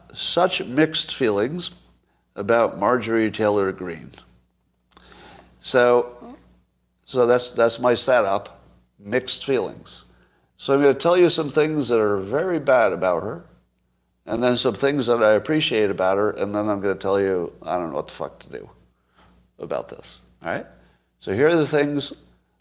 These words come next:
I don't like about her. She attended a,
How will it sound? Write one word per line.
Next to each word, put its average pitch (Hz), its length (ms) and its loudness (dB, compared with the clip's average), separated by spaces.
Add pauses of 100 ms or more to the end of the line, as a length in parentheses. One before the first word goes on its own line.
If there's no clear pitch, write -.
(140)
I 101 100 -4
don't 135 280 2
like 98 240 0
about 80 240 -2
her. 139 300 -8
She 117 200 -8
attended 101 640 -2 (220)
a, 87 440 0